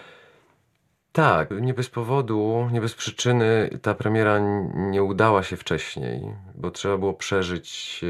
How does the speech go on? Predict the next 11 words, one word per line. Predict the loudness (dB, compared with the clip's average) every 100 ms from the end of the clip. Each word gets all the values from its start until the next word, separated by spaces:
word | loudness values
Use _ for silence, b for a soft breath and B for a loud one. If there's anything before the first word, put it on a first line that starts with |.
| -4
to, | -6
co, | -4 -2 -2
to, | -4
co | -10 -2
ja | -2
przeżyłem, | -2 -8 -4 -4 -4 -6 -6 -6 -6
e, |
z | -8
początkiem | -8 -8 -8 -6
roku. | -6 -6 -8 -10 -10 B B B B B B B B B _ -10
I | -10